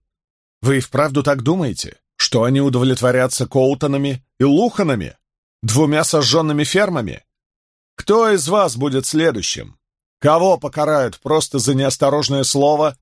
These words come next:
или для острастки? Возможно, и к этому дому поднесут факел.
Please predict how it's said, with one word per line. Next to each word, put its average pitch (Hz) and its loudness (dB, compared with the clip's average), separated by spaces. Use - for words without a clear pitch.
или 123 0
для 127 2
острастки? - -4
Возможно, 127 0
и 151 2
к 131 -6
этому 110 -2
дому 113 0
поднесут 107 -4
факел. 101 -6